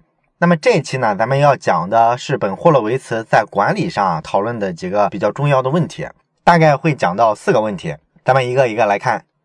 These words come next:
第一个关于管理上的非常重要的问题呢，就是公司如果出现了办公室政治，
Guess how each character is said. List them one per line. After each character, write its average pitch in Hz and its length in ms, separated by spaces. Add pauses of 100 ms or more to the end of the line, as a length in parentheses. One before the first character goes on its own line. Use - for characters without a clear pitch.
(160)
第 233 160
一 254 80
个 170 360
关 135 240
于 127 120
管 123 260
理 131 80
上 110 180
的 107 220
非 - 140
常 131 180
重 175 180
要 131 200
的 104 100
问 127 180
题 95 180
呢， 82 300
就 110 140
是 95 300 (180)
公 202 240
司 196 380
如 160 160
果 110 160
出 - 200
现 151 200
了 104 120
办 170 300
公 180 160
室 175 220
政 233 280
治， 76 220